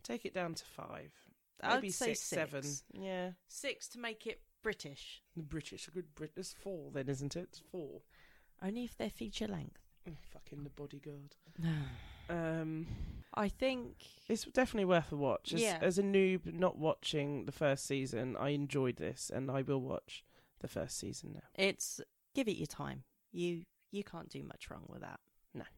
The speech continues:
Speaker 2: And for our next streaming review, we'll be taking a look at the Netflix original,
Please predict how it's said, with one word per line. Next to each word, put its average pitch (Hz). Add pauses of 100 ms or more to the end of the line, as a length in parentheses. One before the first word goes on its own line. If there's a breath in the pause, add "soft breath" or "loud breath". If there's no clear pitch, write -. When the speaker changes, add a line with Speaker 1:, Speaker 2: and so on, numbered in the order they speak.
(460)
Speaker 2:
And 240
for -
our 190
next -
streaming 220
review, 180
we'll 208
be 196
taking 208
a 208
look 214
at -
the 226
Netflix -
original, 202